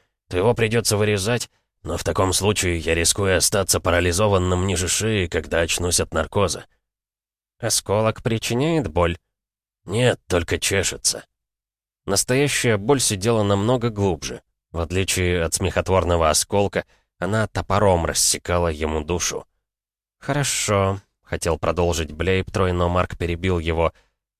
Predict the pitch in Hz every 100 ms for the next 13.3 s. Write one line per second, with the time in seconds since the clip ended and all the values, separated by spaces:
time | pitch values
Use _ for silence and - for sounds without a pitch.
0 | _ - - 92 82 - - 76 - 90
1 | 92 85 - 82 80 - - - _ _
2 | - 76 95 107 101 95 90 - 101 82
3 | - - _ _ - 82 90 107 - 87
4 | 82 90 98 85 85 85 85 - 101 95
5 | 92 85 - 104 92 71 - 80 76 78
6 | 78 80 - 78 - 82 - _ _ _
7 | _ 98 90 - 98 104 107 98 98 98
8 | 95 - 107 98 98 95 101 101 - -
9 | 85 85 85 87 82 98 - - 82 82
10 | 85 87 80 95 87 82 80 80 80 -
11 | 85 85 80 - 78 - - _ _ _
12 | _ - 95 113 90 - 90 95 - 95
13 | 82 -